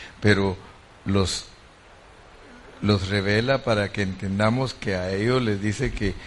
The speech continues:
que tienen que levantar un, un tabernáculo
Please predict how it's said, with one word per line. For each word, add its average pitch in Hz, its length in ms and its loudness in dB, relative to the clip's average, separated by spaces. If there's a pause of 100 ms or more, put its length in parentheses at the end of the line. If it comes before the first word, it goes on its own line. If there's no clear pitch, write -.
(580)
que 92 140 4
tienen 143 720 4
que 131 380 -2 (200)
levantar 107 600 0
un, 117 240 -4 (320)
un 113 380 -2 (260)
tabernáculo 107 720 -2